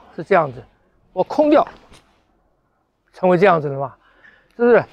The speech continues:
我空，空掉成为这样子了嘛？我这个带啊，我这个可以带啊，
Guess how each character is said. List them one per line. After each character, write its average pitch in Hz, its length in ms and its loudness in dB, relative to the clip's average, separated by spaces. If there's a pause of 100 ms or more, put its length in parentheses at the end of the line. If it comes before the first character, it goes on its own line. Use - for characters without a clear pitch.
(480)
我 185 100 -2
空， 311 400 0
空 311 200 2
掉 285 200 4 (140)
成 175 160 0
为 185 100 4
这 180 100 0
样 180 160 0
子 131 80 -16
了 127 100 -18
嘛？ 120 100 -20 (760)
我 190 100 -4
这 320 140 -2
个 294 100 2
带 247 360 2
啊， 202 180 2 (260)
我 185 140 -2
这 339 180 0
个 285 120 4
可 196 120 0
以 180 100 4
带 156 280 0
啊， 123 180 -14